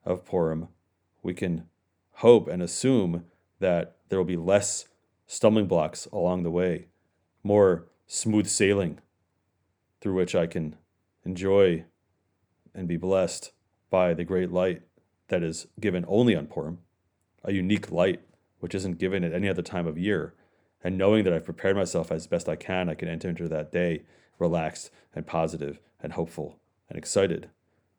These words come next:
to move through what's gonna happen at that time. Bezrat Hashem, we will do all the work that we can before Purim, like the fast of Esther, which also comes right before Purim,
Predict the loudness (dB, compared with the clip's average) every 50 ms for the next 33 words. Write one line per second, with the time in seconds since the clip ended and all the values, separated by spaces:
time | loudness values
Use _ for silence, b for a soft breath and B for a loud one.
0 | _ -10 -6 -4 -2 -2 -2 -4 -6 -8 -6 -4 -4 -4 -4 -8 -12 _ _ _
1 | _ _ _ _ -6 -6 -6 -4 -4 -6 -6 -6 -6 -8 -10 -12 -14 -14 -16 _
2 | -14 -8 -6 -6 -6 -8 -10 -12 -12 -12 -14 _ _ _ _ _ _ _ _ _
3 | _ _ _ _ _ _ _ -6 -2 2 4 6 6 4 4 4 4 4 4 2
4 | 0 0 -2 -2 0 2 4 4 4 4 4 2 0 -2 -2 -4 -6 -6 -6 -6
5 | -4 -4 -2 -2 -4 -4 -2 0 0 0 0 0 -2 -2 -2 -4 -8 -12 _ _
6 | _ _ _ _ _ _ _ _ _ -4 -4 -4 -4 -6 -8 -2 0 0 0 0
7 | -2 -2 0 0 0 0 -2 -8 -10 -14 -14 _ _ _ _ _ _ -12 -8 -4
8 | -2 0 0 0 0 -2 -4 -4 -6 -6 -6 -6 -8 -10 -10 -10 -10 -8 -8 -8
9 | -8 -10 -14 _ _ _ _ _ _ _ _ _ _ -4 -4 -4 -4 -4 -8 -14